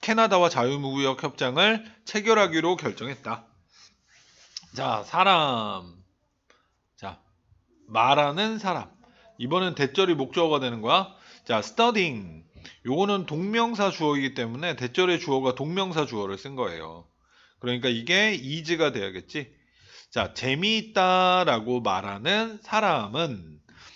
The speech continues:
그 다음에 이 주어, 이게 아주 특이하다. 어, 그리고 그는 대학원에 가, 대학원에 가서 박사가 되는 것이 낫다.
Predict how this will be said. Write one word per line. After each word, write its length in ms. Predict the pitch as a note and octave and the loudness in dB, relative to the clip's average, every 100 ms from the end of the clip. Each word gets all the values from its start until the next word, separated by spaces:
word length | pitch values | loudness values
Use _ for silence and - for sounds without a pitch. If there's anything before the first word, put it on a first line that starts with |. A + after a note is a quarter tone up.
| - - | -20 -8
그 100 | B2+ | 0
다음에 200 | D3+ C#3+ | 2 2
이 280 | B2+ - - | 0 -4 -10
주어, 500 | - C#3 B2+ F#2 - | -2 4 4 4 -2
이게 400 | A2+ A2+ F2+ E2+ _ _ _ _ _ _ _ - | -6 -4 -4 -6 _ _ _ _ _ _ _ -6
아주 560 | A2 A#2+ D3+ G3+ G3+ - _ | -2 -2 0 -2 -2 -20 _
특이하다. 800 | - G#3+ A#3+ G#3+ - F#2 A#2+ A#2+ _ _ | -14 -4 2 4 2 -4 -6 -10 _ _
어, 280 | G#2+ A#2 G2+ - - - | -4 -2 -4 -10 -20 -12
그리고 380 | - C#3+ D#3 C#3 | -2 0 0 0
그는 440 | C3 E3+ E3 F2 - - - - _ _ _ _ | -2 -4 -6 -8 -20 -20 -20 -20 _ _ _ _
대학원에 720 | - C3 D#3 E3+ D#3+ C3+ G2+ - _ | 4 8 10 8 2 0 -4 -8 _
가, 360 | - B2 C3 - | -4 0 0 0
대학원에 500 | B2 C#3 D3+ D3+ D3 | 4 6 6 4 0
가서 440 | B2 B2+ C3 - | 0 2 0 0
박사가 800 | - A#2 - C#3 A#2+ C3+ G3 G#3+ | -8 -10 -8 -2 0 4 2 2
되는 280 | C3+ A#2 B2 | -2 -4 -4
것이 240 | G#2 - D#3 | -8 -8 -8
낫다. 400 | C3 G#2 A#2+ | -8 -8 -10